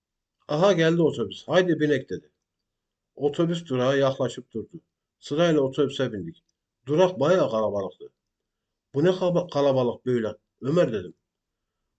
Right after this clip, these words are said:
"Bu ne ki? Biraz daha geç kalsak daha çok kalabalık olurdu." dedi. "Deme vay." dedim. "Burası İstanbul kardeş.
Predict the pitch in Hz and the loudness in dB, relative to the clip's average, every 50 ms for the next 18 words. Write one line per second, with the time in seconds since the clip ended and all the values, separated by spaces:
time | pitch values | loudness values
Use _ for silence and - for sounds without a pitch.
0 | _ - 135 143 143 147 170 180 175 147 104 - - _ _ 135 143 160 165 156 | _ -4 -2 2 2 4 2 2 0 -4 -6 -6 -10 _ _ -2 0 0 0 0
1 | 131 147 147 160 175 156 151 143 131 - - 139 139 135 - 185 180 - - - | 0 0 0 0 0 0 0 -2 -2 -2 -2 -4 -4 -2 -4 -4 -6 -6 -6 -4
2 | 135 151 180 175 - - 113 - 117 113 110 107 107 104 104 104 - 110 107 98 | 0 0 0 0 0 -4 -4 -2 -2 -2 -2 -2 -2 -4 -6 -6 -6 -6 -6 -6
3 | 92 90 92 87 - 87 82 78 _ _ _ _ _ _ _ _ _ _ _ _ | -6 -10 -14 -18 -20 _ _ _ _ _ _ _ _ _ _ _ _ _ _ _
4 | _ _ _ _ _ _ _ - 104 139 156 185 185 175 151 135 151 175 180 170 | _ _ _ _ _ _ _ -6 -2 0 2 4 4 4 4 4 4 4 4 4
5 | 160 151 143 135 131 - 107 - _ _ _ _ _ _ _ _ _ _ _ _ | 2 2 0 -2 -4 -8 -12 -14 _ _ _ _ _ _ _ _ _ _ _ _
6 | _ _ _ _ _ _ _ _ _ _ _ _ _ _ _ _ _ _ _ - | _ _ _ _ _ _ _ _ _ _ _ _ _ _ _ _ _ _ _ 0
7 | 156 170 190 185 - - 160 135 143 - - 170 170 175 160 120 113 101 - 123 | 4 4 4 4 2 0 -2 -4 -4 -2 0 0 2 2 2 0 -2 -2 -2 -4
8 | 135 135 127 98 78 - - - | -4 -4 -4 -8 -10 -12 -16 -20